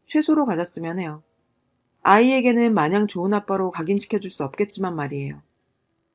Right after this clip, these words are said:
긴 글 읽어주셔서 진심으로 마음을 다해 감사드립니다. 여러분, 사연 댓글에 응원과 현명한 조언 부탁드려요.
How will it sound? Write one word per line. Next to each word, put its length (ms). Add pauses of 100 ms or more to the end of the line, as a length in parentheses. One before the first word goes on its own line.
(280)
긴 260
글 140
읽어주셔서 1000
진심으로 540
마음을 400
다해 260
감사드립니다. 760 (880)
여러분, 600 (220)
사연 380
댓글에 720
응원과 500
현명한 480
조언 320
부탁드려요. 720